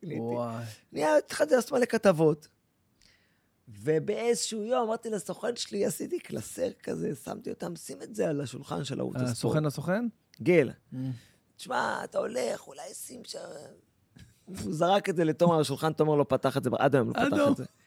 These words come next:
Speaker 1: אבל, אבל, אבל, לי היה לו רעיון, אני מדבר איתך שנים אחורה, לעשות עם דוד ליפשיץ, עם דוד עלה,
Speaker 2: כן.
Speaker 1: לבוא לעשות תוכנית, כזה לעשות תוכנית, אה, קומדיה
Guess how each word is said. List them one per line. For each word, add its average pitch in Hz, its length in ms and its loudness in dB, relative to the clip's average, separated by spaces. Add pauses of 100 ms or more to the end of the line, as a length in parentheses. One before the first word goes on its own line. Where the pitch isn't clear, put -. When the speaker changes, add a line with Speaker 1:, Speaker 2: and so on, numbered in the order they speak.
(440)
Speaker 1:
אבל, 135 460 8 (340)
אבל, 110 460 2 (140)
אבל, 104 400 -2 (840)
לי 101 160 -4
היה 175 200 10
לו 214 140 4
רעיון, 240 560 4 (880)
אני 113 60 -8
מדבר 117 120 -2
איתך 135 180 -6
שנים 170 280 -2
אחורה, 190 280 4
לעשות 160 320 0
עם 170 100 -2
דוד 156 260 2
ליפשיץ, 185 540 0 (440)
עם 127 180 -2
דוד 147 320 4
עלה, 160 280 6 (280)
Speaker 2:
כן. 117 160 -4
Speaker 1:
לבוא 180 220 6
לעשות 233 280 2
תוכנית, 214 560 0
כזה 147 240 -2
לעשות - 320 -4
תוכנית, 208 520 -4
אה, 160 280 2
קומדיה 202 460 0